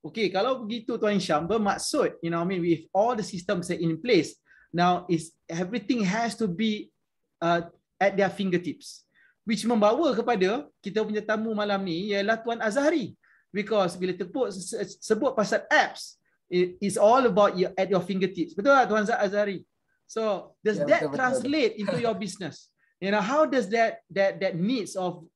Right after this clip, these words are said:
Speaker 1: everything on your fingertips kat hujung jari tu impacted your business ataupun you have to change your business? Maybe, uh, Tuan Azhari boleh kongsi sikit.
Speaker 2: Okey, terima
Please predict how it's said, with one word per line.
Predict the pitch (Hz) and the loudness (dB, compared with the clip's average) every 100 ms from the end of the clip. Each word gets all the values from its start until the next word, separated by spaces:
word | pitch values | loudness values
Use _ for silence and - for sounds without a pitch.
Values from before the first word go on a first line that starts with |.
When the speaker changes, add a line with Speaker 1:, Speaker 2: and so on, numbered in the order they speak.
| 190 | -6
Speaker 1:
everything | 185 220 247 208 | -4 -4 -4 -4
on | 196 | -2
your | 190 | -2
fingertips | 180 208 208 214 175 - | -2 -4 -4 -4 -8 -6
kat | 175 - 156 | -8 -10 -4
hujung | 190 196 202 | -2 0 2
jari | 202 269 | 4 2
tu | 190 214 - _ - | 0 -2 -4 _ -8
impacted | 185 180 196 - 190 | -4 -2 -4 -6 -4
your | 165 | -4
business | 165 165 165 156 | -4 -6 -8 -8
ataupun | 160 170 202 185 180 _ - | -8 -6 -4 -4 -6 _ -10
you | 151 165 | -4 -2
have | 170 | -4
to | 180 | -8
change | 175 226 170 | -10 -6 -6
your | 147 | -6
business? | 139 - 120 - | -10 -14 -16 -12
Maybe, | 156 170 190 - | -8 -6 -6 -6
uh, | 151 | -6
Tuan | 151 156 | -4 -6
Azhari | 151 147 | -4 -6
boleh | 143 | -8
kongsi | 143 135 131 - | -10 -12 -14 -18
sikit. | - _ _ _ _ _ _ _ | -20 _ _ _ _ _ _ _
Speaker 2:
Okey, | - 139 135 131 | -6 -4 -4 -2
terima | 135 | 0